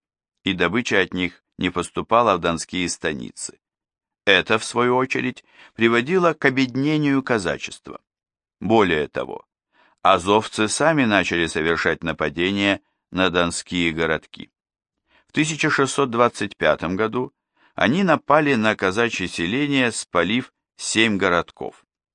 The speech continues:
Стерпеть такое для казаков было невозможно.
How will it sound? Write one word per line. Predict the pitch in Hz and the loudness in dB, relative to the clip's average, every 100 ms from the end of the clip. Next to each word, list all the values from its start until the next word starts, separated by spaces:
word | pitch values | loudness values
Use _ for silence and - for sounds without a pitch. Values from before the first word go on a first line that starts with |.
| _ _ _ _ | _ _ _ _
Стерпеть | - - 101 87 - 120 113 - | -16 0 2 2 2 2 2 0
такое | 80 - 82 80 82 | 0 2 2 4 2
для | 82 82 | 2 0
казаков | 87 78 76 87 87 | 0 -2 -2 0 -2
было | 82 82 85 85 | -2 -2 2 2
невозможно. | 80 90 92 104 90 67 60 - | 2 0 2 0 -2 -6 -8 -14